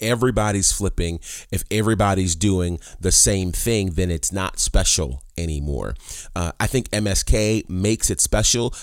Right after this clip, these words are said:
They're a great team, of course, formerly in Impact. They were known as the Rascals. They were pretty amazing and pretty innovative in their moveset. Seeing them against the Grizzled Young Veterans,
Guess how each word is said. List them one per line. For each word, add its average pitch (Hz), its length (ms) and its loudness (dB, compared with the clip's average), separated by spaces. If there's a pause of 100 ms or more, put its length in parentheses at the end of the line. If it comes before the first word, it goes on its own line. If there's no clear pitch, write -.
(120)
They're 98 160 4
a - 20 0
great 110 320 2
team, 117 240 4
of 92 100 -2
course, 110 320 2
formerly 101 560 -2 (240)
in 92 180 -6
Impact. 110 540 4
They 92 120 -2
were 92 100 0
known 92 160 -2
as 76 120 -2
the 80 100 -2
Rascals. 98 640 2
They 95 140 0
were 82 100 2
pretty 143 340 4
amazing 104 600 0 (200)
and - 140 -10
pretty 135 380 2
innovative 101 880 0
in 104 140 0
their 92 160 0
moveset. - 760 -2
Seeing 180 440 4
them 139 320 2
against 117 440 0
the 104 80 0
Grizzled 98 540 0
Young 92 240 0
Veterans, 87 720 -2